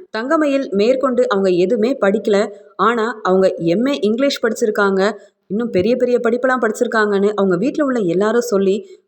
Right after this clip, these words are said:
பொய் சொல்லி தான் கல்யாணத்தை பண்ணி வச்சிருக்காங்க அப்படின்றது மீனாக்கு நல்லாவே தெரிய வருது. அப்புறம் தங்கமயில் எதுக்கு இந்த உண்மையை மறைச்சாங்க அப்படின்னு யோசிச்ச மீனா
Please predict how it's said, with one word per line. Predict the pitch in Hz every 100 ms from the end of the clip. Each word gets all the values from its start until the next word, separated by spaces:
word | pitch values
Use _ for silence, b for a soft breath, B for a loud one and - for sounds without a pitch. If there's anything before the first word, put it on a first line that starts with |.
| _
பொய் | 208
சொல்லி | 262 294 254
தான் | 254
கல்யாணத்தை | 262 185 214 254 254
பண்ணி | 208
வச்சிருக்காங்க | 214 208 196 185 190 196
அப்படின்றது | - 170 180 180 180 185
மீனாக்கு | 170 214 202 208
நல்லாவே | 185 170 196 214
தெரிய | 208 185 190
வருது. | 185 175 175 214 B - _
அப்புறம் | - 185 202 196 -
தங்கமயில் | 180 233 320 302
எதுக்கு | 247 240 247
இந்த | 214 196
உண்மையை | 180 233 233
மறைச்சாங்க | 196 196 202 214 190 196 175
அப்படின்னு | 175 175
யோசிச்ச | 170 220 -
மீனா | 220 170 185 170